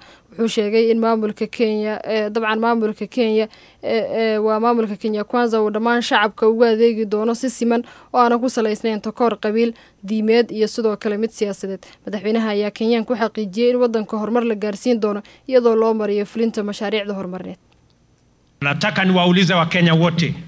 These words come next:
Speaker 2: mahali popote walipo leo, na niwahakikishie Wakenya wa taifa letu la Kenya ya kwamba nia yetu ni kuunganisha wananchi wote wa taifa letu la Kenya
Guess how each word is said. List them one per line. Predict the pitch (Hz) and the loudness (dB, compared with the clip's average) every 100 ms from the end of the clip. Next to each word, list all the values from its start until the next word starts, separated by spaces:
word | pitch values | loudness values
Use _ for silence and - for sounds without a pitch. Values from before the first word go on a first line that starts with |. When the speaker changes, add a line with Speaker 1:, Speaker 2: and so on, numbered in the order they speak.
| - - | -18 -6
Speaker 2:
mahali | 151 160 226 220 | 0 2 2 0
popote | 185 156 190 175 | -2 -2 -2 0
walipo | 165 165 175 175 160 | 2 4 2 0 -2
leo, | 165 165 123 147 - - | 2 2 0 -4 -10 -4
na | 175 202 | 0 2
niwahakikishie | 202 196 185 160 170 185 - 175 165 - 214 160 110 - - - | 2 2 2 0 -2 -4 -4 -2 0 2 2 2 -2 -8 -16 -4
Wakenya | 165 165 202 220 208 | -2 0 2 2 2
wa | 196 180 | 2 0
taifa | 185 190 190 185 | 0 0 0 0
letu | 170 175 165 | 2 2 0
la | 147 | 0
Kenya | 151 165 135 107 - - - - | 0 0 0 -2 -8 -14 -18 -6
ya | 160 175 | -2 -2
kwamba | 170 196 220 196 160 113 - - - - | -2 0 2 4 4 0 -6 -16 -20 -8
nia | 160 220 226 220 | 0 2 4 4
yetu | 202 214 208 175 156 - - - - | 4 2 2 2 0 -2 -14 -20 -4
ni | 190 208 | 0 0
kuunganisha | 202 202 202 202 190 190 208 220 - 170 123 - - - 147 | 0 0 2 0 0 2 2 2 2 0 -2 -6 -18 -14 -4
wananchi | 180 185 190 208 220 185 208 | 0 2 4 4 2 0 0
wote | 180 190 220 175 185 131 - - - - - | 0 0 0 0 0 -2 -4 -12 -16 -20 -8
wa | 160 180 | -2 0
taifa | 185 196 202 202 | 2 2 2 2
letu | 185 185 170 | 2 2 2
la | 160 | 2
Kenya | 143 170 143 113 | 2 2 2 0